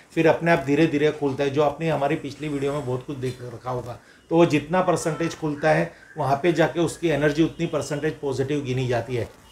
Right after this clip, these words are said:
Friends, आज की जो हमारा concept है, यहाँ पे हमें identity भी छिपानी पड़ती है, क्योंकि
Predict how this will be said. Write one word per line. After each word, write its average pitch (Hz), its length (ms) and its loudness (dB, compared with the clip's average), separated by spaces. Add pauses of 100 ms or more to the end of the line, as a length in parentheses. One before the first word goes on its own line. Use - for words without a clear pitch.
(300)
Friends, 160 420 2 (320)
आज 143 220 0
की 190 140 2
जो 165 160 8
हमारा 156 260 4
concept 160 520 -2
है, 156 160 4
यहाँ 131 220 0
पे 165 80 0
हमें 156 160 2
identity 147 500 -2
भी 151 140 0
छिपानी 147 420 -4
पड़ती 156 280 -6
है, 160 60 -2
क्योंकि 151 320 -2